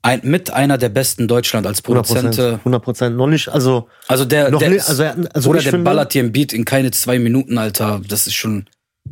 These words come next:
Speaker 2: Also er hat
Speaker 1: krass.
Speaker 2: noch nicht den Fame, der ihm zusteht.
Speaker 1: Nein.
Speaker 2: Ich hoffe, vielleicht jetzt dadurch irgendwie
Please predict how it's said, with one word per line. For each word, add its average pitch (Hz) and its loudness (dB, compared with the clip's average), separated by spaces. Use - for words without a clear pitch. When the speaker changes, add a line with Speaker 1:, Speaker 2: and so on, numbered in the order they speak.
Speaker 2:
Also 117 -2
er 120 0
hat 135 -4
Speaker 1:
krass. 117 -2
Speaker 2:
noch 143 -2
nicht 151 -4
den 135 0
Fame, 123 -2
der 113 0
ihm 117 0
zusteht. 104 -8
Speaker 1:
Nein. 101 0
Speaker 2:
Ich - -10
hoffe, 123 -4
vielleicht 117 -6
jetzt - -6
dadurch 120 -2
irgendwie 113 -4